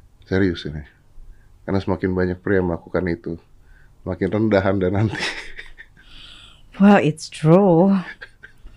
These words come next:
Speaker 2: It's true.
Speaker 1: Right?
Speaker 2: Iya.
Speaker 1: Iya dong. Anda remember
Speaker 2: Lu mau didefinisikan sebagai apa?
Speaker 1: Iya, kayak tadi gue cerita yang, yang tadi gue cerita buat itu.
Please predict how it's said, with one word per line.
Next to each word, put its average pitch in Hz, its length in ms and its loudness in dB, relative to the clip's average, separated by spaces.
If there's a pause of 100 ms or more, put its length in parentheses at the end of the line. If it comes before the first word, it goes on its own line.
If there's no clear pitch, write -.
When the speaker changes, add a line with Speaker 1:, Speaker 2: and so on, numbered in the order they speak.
(340)
Speaker 2:
It's 202 260 0
true. 214 640 4 (760)
Speaker 1:
Right? 120 380 4 (340)
Speaker 2:
Iya. 226 680 4 (460)
Speaker 1:
Iya 175 220 0
dong. 107 520 0
Anda 143 320 0 (540)
remember 127 340 2
Speaker 2:
Lu 277 100 8
mau 269 140 4
didefinisikan 175 720 4
sebagai 156 260 -2
apa? 220 640 -2
Speaker 1:
Iya, 104 560 -2
kayak 131 160 -6
tadi 131 160 -4
gue 127 160 0
cerita 104 400 -6
yang, 95 160 -8 (320)
yang 98 160 -10
tadi 92 220 -4
gue 98 120 -2
cerita - 440 -10
buat 87 260 -10 (300)
itu. - 260 -10